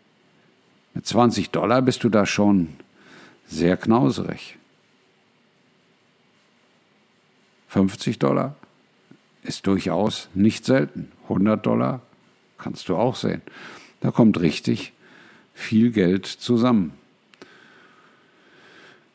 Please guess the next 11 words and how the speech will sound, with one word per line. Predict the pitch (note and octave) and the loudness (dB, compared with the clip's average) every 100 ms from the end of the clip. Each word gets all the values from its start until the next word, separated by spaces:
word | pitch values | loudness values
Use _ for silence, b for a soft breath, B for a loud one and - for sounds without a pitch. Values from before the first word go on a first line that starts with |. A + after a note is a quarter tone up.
| - | 2
Und | - | 6
wenn | C3 | 6
du | B2+ B2 | 8 6
jetzt | G2+ B2+ | 6 6
denkst, | C3 C3+ - | 6 6 2
ja, | A#2+ G2+ F#2+ B B B B B B B B | 2 2 0 B B B B B B B B
wer | E2+ | -6
sich | E2 D#2+ | -4 -4
das | F#2 F#2+ | -4 0
leisten | F2 G2+ - B2 G2 | 2 2 0 0 2
kann, | A2+ G#2+ | 2 2